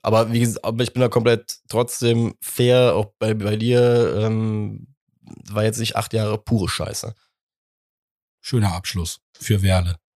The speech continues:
Speaker 1: Ja, fürs Erste vielleicht. Ich, wie gesagt, ich, ich glaub, das wäre auch nochmal ein interessanter Punkt, äh, den wir auf Instagram oder, äh, generell,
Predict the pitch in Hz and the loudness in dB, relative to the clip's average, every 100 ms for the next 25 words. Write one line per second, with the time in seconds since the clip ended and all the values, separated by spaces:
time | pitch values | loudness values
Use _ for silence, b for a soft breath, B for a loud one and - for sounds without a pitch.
0 | _ _ _ _ _ _ _ - 110 110 | _ _ _ _ _ _ _ -4 -2 0
1 | 107 127 160 - 104 95 - _ 110 113 | 0 2 2 0 -4 -4 -12 _ -4 -2
2 | 98 117 107 - 120 117 120 117 - - | -2 -2 -6 -2 -2 0 0 -2 -8 -10
3 | - - 127 143 156 147 151 160 143 131 | -10 -2 0 2 0 2 2 4 4 4
4 | 143 - 120 - 156 165 127 160 165 175 | 2 -2 -2 2 2 2 2 2 0 -2
5 | 143 131 131 131 127 131 113 123 156 - | -2 0 0 0 2 2 2 0 -4 -2
6 | 131 135 127 127 123 120 120 110 117 120 | -2 0 0 2 4 4 4 2 0 -2
7 | 117 120 110 123 123 | 0 -2 2 2 2